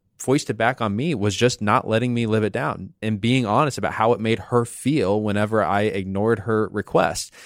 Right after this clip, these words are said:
And I suppose because I actually do love my wife and care about her, and I realize how much it's hurting her, I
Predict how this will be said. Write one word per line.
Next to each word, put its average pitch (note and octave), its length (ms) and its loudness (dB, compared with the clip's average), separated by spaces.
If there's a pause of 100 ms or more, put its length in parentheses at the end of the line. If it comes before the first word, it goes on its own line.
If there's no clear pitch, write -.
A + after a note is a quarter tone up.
(160)
And A2 260 0 (240)
I G#2 60 -4
suppose C3 320 2
because A#2 140 0
I G2+ 80 4
actually G2+ 320 2
do A2 200 -2
love A2 240 2
my G2+ 120 0
wife G2 220 0
and F#2+ 100 -8
care A#2 200 -4
about F2+ 240 -4
her, G2 40 0
and G2 120 -4
I - 20 -6
realize G#2 420 -2
how G#2 100 -6
much G2 160 -6
it's - 100 -18
hurting B2+ 300 -2
her, F#2 220 -4
I G#2 240 2